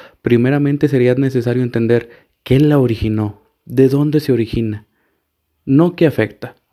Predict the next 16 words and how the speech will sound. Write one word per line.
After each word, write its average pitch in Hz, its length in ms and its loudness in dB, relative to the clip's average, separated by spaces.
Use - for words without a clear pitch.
porque - 300 -6
lo 120 200 0
que 120 100 -2
afecta, 143 300 -2
afecta 143 380 -2
cual-, 123 300 -4
afecta 131 380 -2
un 143 100 2
sinfín 135 420 0
de 127 100 -4
cosas, 107 420 -6
sino 117 280 -4
sería 120 500 0
dónde 135 400 0
se 131 140 -2
originó. 110 480 -4